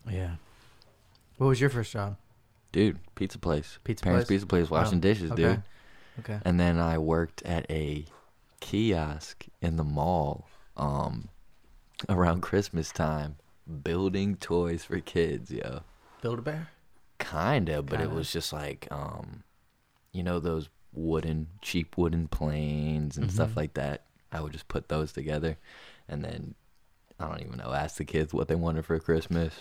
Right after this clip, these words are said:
Speaker 1: <laughs>
Speaker 2: I was in, like, tenth grade, dude.
Speaker 1: Okay.
Speaker 2: And then after that, dude, I don't even think I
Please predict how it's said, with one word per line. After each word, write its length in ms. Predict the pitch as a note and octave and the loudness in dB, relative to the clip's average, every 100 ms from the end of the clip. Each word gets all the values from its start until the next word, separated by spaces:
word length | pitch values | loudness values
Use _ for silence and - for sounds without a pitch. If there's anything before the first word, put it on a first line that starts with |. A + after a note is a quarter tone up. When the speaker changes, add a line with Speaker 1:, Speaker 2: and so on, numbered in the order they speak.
| - G#2+ | -12 -12
Speaker 1:
<laughs> 260 | - - A2+ | -12 -4 2
Speaker 2:
I 60 | |
was 140 | G2+ D#2 | 2 0
in, 80 | D2+ | -6
like, 200 | D2+ - | -8 -8
tenth 300 | - D#2+ - | -6 -6 -4
grade, 400 | C#2+ C#2+ C#2+ - | -6 -4 -6 -4
dude. 160 | B2 A#2 | -2 -2
Speaker 1:
Okay. 160 | A#2 - - - - - E2 - - _ - | -4 -6 -16 -18 -18 -16 -16 -16 -20 _ -16
Speaker 2:
And 140 | E2 D2+ | -12 -10
then 160 | D#2 | -8
after 300 | D#2+ E2 - E2 | -6 -8 -8 -8
that, 400 | E2+ G2 - - | -6 -6 -6 -8
dude, 420 | A2+ A#2 A#2 G#2+ - _ _ _ _ _ _ _ _ _ _ _ _ _ _ _ _ _ _ _ _ _ _ _ _ - | -6 -4 -6 -10 -16 _ _ _ _ _ _ _ _ _ _ _ _ _ _ _ _ _ _ _ _ _ _ _ _ -16
I 140 | - C3+ | -12 -8
don't 220 | D3 - _ - | -8 -10 _ -10
even 380 | G#2 G2 E2+ | -6 -4 -6
think 520 | E2 - - G2+ A2+ - | -8 -14 -10 -8 -8 -8
I 240 | F2 E2 | -8 -8